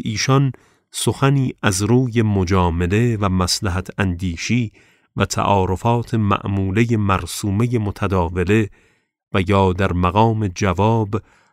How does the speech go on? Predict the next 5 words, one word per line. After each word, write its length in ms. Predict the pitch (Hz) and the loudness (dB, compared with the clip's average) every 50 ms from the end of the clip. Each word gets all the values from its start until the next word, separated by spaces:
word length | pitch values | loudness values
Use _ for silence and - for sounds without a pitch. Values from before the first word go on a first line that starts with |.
| _ _ - | _ _ -2
از 260 | 107 98 98 98 92 | -2 0 0 0 0
لحاظ 420 | 104 92 92 123 127 123 117 113 113 | 0 0 2 2 0 0 0 -2 -4
فروتنی 880 | 104 - - - 104 101 90 85 - - 98 92 98 110 117 113 101 - _ _ _ _ _ _ | -4 -4 -4 -4 -2 -2 -2 -4 -4 -4 -2 0 2 2 0 0 -2 -8 _ _ _ _ _ _
خودشکستنی‌های 1300 | - - - 107 95 - - - 98 - 104 101 - - - 110 98 98 95 87 - 110 117 117 113 101 110 | -16 -6 -4 -4 -4 -2 -4 -6 -4 -4 -4 -4 -2 -2 -2 0 0 0 0 -2 -2 -2 -2 0 0 0 -2
متعارف 760 | 101 95 92 90 - 104 104 101 98 95 101 117 113 - - | -2 -2 -2 -2 -2 -2 0 0 0 2 2 2 0 0 -4